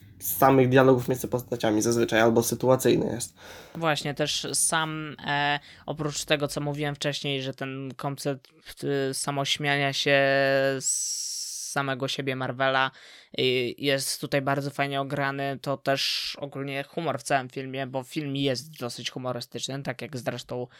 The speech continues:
Speaker 2: większość filmów z tego nowego Marvela. E, i tutaj też ten humor daje radę, nie jest w żaden sposób irytujący, nie czuć, że on jest wymuszony.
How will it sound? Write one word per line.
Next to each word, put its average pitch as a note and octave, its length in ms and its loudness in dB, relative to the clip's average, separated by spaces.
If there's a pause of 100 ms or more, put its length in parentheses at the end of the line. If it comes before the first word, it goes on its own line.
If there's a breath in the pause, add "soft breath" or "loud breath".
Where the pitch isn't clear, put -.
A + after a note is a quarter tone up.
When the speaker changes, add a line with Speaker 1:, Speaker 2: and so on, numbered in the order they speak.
(340 soft breath)
Speaker 2:
większość C#3 520 -2
filmów B2+ 460 -8
z - 60 -10
tego B2+ 160 -6
nowego B2+ 320 -8
Marvela. B2+ 520 -2 (640 soft breath)
E, C#3 480 4 (140)
i E3 460 0
tutaj A#3+ 280 -4
też A3+ 160 0
ten E3 180 -2
humor D3 240 -2
daje C3 280 0
radę, A#2+ 300 -4
nie C3 100 -8
jest C3 160 -6
w - 40 -8
żaden C#3 220 -2
sposób C#3 320 -6
irytujący, C#3 880 -2
nie C#3+ 220 0
czuć, C3 240 -6
że B2 200 -4
on B2 140 -6
jest B2+ 180 -8
wymuszony. A#2+ 640 -8